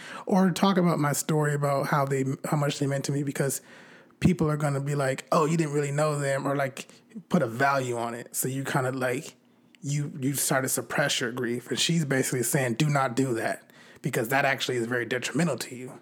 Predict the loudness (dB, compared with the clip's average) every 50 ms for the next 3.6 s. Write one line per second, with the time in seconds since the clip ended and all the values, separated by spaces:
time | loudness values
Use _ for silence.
0 | -20 -20 -20 -14 -8 -4 -2 -2 -2 -2 -2 0 0 2 0 0 -2 -6 -12 -14
1 | -14 -10 -6 -4 -2 -2 -2 -4 -4 -4 -4 -4 -4 -4 -6 -6 -8 -8 -6 -4
2 | -2 -2 -2 -2 -2 -2 -2 -2 -4 -4 -2 0 2 2 2 0 -2 -4 -6 -8
3 | -10 -10 -8 -8 -6 -6 -6 -6 -6 -10 -14